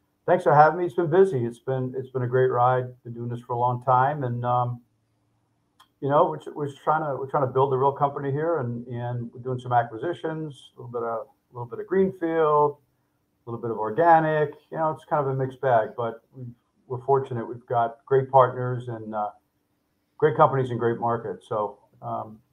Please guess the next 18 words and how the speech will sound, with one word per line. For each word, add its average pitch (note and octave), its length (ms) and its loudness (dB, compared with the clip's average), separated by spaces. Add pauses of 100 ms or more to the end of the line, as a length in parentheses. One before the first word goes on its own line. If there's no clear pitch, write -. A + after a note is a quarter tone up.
just C3 160 -10
more D#3+ 160 4
of D#3+ 80 0
the B2+ 60 -8
same. E3+ 240 0 (240)
Just - 160 -14
gotta B2+ 140 -4
keep B2+ 200 -12
on C3+ 140 0
growing. C3 320 2
We're G#2 60 -14
gonna A#2 120 -10
get B2+ 140 -6
this A#2 140 -16
thing B2 260 -10
to A2+ 240 -8
three B2+ 100 -6
billion. B2 360 -4